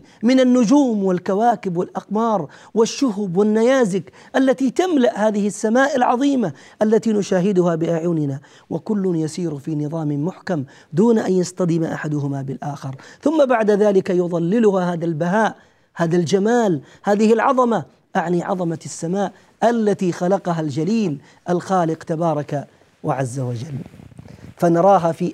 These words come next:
أجمل وأبهى وأعظم صورة، فيقسم الله عز وجل بها،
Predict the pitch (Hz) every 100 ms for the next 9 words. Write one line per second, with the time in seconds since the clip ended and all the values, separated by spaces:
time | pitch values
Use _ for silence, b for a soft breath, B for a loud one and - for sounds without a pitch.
0 | - 269 196 - 180 170 165 - 233 185
1 | 180 170 175 269 254 190 165 147 143 143
2 | 131 - B B B 156 - - 151 139
3 | 139 135 131 135 120 131 131 147 143 139
4 | 190 175